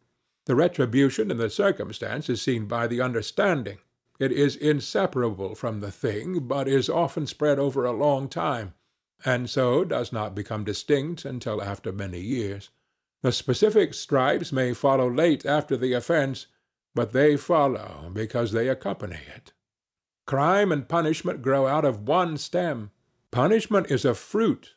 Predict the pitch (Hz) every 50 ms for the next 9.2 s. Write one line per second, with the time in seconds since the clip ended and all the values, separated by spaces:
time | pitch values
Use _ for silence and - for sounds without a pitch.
0 | _ _ 135 131 131 131 - 156 185 214 208 - - 127 110 - - - 190 170
1 | - - - - - 160 - - - 131 156 180 196 190 - 208 190 151 127 139
2 | 139 - 156 151 135 123 110 - - 135 131 127 131 156 180 190 185 175 147 131
3 | 117 107 120 - - 143 139 143 135 - 190 - 160 160 156 - - - - 170
4 | 147 - - 175 165 139 120 107 113 - - _ _ _ _ _ _ _ _ _
5 | _ _ _ _ _ _ _ - 139 135 151 185 226 220 190 - 185 151 147 135
6 | 123 - - 151 151 165 - - - _ - 135 117 113 120 123 139 175 190 202
7 | 196 185 165 143 143 131 131 - - - 156 170 170 170 170 165 - - _ _
8 | - - - 151 180 202 214 208 202 196 180 170 151 - - - - 147 127 101
9 | 90 101 -